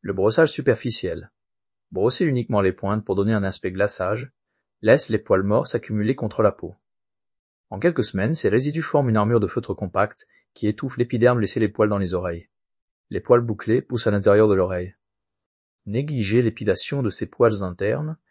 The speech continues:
emprisonne le cérumen et l'humidité. Cela crée un terrain anaérobie idéal pour le développement d'otites douloureuses.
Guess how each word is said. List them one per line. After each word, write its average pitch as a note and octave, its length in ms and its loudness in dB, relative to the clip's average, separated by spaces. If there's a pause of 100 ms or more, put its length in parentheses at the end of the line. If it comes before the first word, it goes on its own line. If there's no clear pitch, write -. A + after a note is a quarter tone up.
(220)
emprisonne C#3 560 2
le A#2 80 0
cérumen A2 520 0
et A#2 80 2
l'humidité. G2+ 640 -4 (360)
Cela F#2+ 260 -4
crée - 280 0
un A2 140 0
terrain A#2+ 360 2
anaérobie A2 680 0
idéal G#2+ 580 0 (320)
pour A2 100 -2
le G2 100 0
développement A2+ 500 0
d'otites - 480 -6
douloureuses. F#2 680 -2